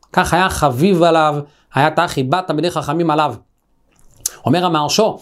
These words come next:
הוא אמר, תלמיד חכם, ודאי שהוא עשה כהוגן, אני חייב למצוא עליו לימוד זכות. אומר מר בר אבא אשי,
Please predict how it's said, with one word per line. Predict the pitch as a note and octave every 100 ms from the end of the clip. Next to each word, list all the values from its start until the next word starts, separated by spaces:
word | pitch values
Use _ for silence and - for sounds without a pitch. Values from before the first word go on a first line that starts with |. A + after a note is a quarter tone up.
| - _
הוא | C#3
אמר, | C#3 F3+ F#3
תלמיד | E3 D3 C#3+
חכם, | F3+ F3+ F3 E3
ודאי | C#3+ B2+ F3+ G#3
שהוא | - F#3 D#3+
עשה | C#3+ F#3 F3+ E3
כהוגן, | - D#3+ G3+ D3+ G2 F#2+ _ _ -
אני | - C#3
חייב | C3+ C#3+ G3 G#3
למצוא | F#3 G3
עליו | F#3+ F3
לימוד | D#3+ D#3+ F3
זכות. | - C#3+ - _ _ _ - - - -
אומר | C#3+ G#3+ G#3+
מר | G3+ G#3
בר | G#3
אבא | F#3+ F3+
אשי, | -